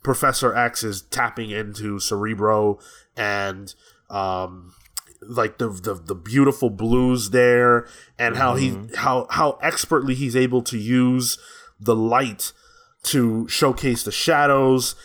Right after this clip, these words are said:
Speaker 1: and, like, where Jean Grey's face pops up in the water, how there's light on her,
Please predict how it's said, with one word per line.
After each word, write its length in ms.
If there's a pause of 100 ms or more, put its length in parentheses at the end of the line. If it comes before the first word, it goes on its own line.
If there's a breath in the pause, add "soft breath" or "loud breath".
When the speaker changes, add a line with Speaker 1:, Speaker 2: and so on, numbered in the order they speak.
(160 loud breath)
Speaker 1:
and, 120
like, 260
where 260
Jean 320
Grey's 340
face 300
pops 320
up 120
in 80
the 80
water, 640 (280 loud breath)
how 160
there's 260
light 320 (100)
on 280
her, 420